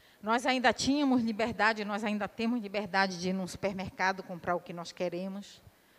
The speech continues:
não é? Mas escravo, ele não tem liberdade, né? Então, aquela mulher, ela era escrava fisicamente, mas ela,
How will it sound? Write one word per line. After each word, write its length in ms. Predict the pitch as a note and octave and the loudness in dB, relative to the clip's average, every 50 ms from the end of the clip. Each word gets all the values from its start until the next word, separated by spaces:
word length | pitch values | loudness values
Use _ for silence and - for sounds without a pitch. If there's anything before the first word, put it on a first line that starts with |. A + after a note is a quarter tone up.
| _ _ _ _ - | _ _ _ _ -6
não 80 | F#3 | -2
é? 220 | F#3 F#3+ A#3 C4 C4 - - - - _ _ _ _ _ _ _ _ _ _ _ _ _ _ _ - | 0 0 0 0 -2 -6 -14 -20 -20 _ _ _ _ _ _ _ _ _ _ _ _ _ _ _ 0
Mas 200 | G3+ G3+ A3 G#3+ | 2 4 4 4
escravo, 540 | A3 - - - A3 A#3 C4 C#4 B3+ G#3+ A3 | 2 0 0 2 4 6 6 6 6 6 4
ele 140 | A3 A3 A3 | 4 4 4
não 240 | A3+ B3+ C#4+ E4+ | 2 2 2 2
tem 440 | D4+ - - A#3+ A3 A#3 A#3+ A#3 G#3+ - - - | 0 0 4 4 6 6 4 2 0 -4 -10 -12
liberdade, 880 | G3 F#3+ F3 F3 F#3+ F#3 D#3+ D#3 D#3 D#3+ D3+ D3 D3+ D#3 - - - - - _ _ _ _ _ _ _ _ _ _ _ _ - | -12 -8 -6 -6 -4 -4 -6 -8 -8 -6 -6 -6 -8 -8 -12 -16 -20 -20 -20 _ _ _ _ _ _ _ _ _ _ _ _ -8
né? 300 | E3 F3 F#3 A3 A#3+ A3+ - - - - - - - - - | -4 -2 0 -2 -2 -4 -6 -14 -20 -20 -20 -18 -16 -10 -8
Então, 200 | - G3 - C4 | 2 6 8 8
aquela 300 | C#4+ C4+ - G#3+ C4+ C4 | 8 8 8 8 8 8
mulher, 540 | B3+ B3 A3 G3+ G3+ A3+ B3+ C#4 C#4+ C4+ - - - - - - - _ _ _ _ _ _ _ _ _ _ _ | 8 6 6 6 6 6 6 6 6 4 2 -4 -12 -20 -20 -20 -20 _ _ _ _ _ _ _ _ _ _ _
ela 280 | - F#3+ G#3+ G#3+ A3 A3 | 2 4 6 8 8 8
era 160 | A3 G#3+ A3+ | 8 8 6
escrava 760 | A#3+ - - - - - A#3+ G3+ G3 G3 A3+ A#3+ - - C#4 | 4 4 2 0 0 0 4 4 6 8 8 8 6 6 2
fisicamente, 1120 | C4 - B3+ A#3 A3 G3+ G#3+ - A#3 G#3 F#3 F3+ F#3 G3 G#3+ A#3 C4 - - - - - - - _ _ - - - - - - | 0 0 -2 -2 -2 -2 -2 2 4 4 4 4 2 -2 -2 -2 -2 -2 -2 -4 -4 -6 -12 -16 _ _ -20 -20 -20 -20 -16 -8
mas 260 | F#3+ F#3 F#3+ F#3+ F#3 | -6 -4 -4 0 0
ela, 380 | A3+ G#3+ G#3 G#3 G#3 G#3 F#3+ | 0 2 2 2 0 0 -2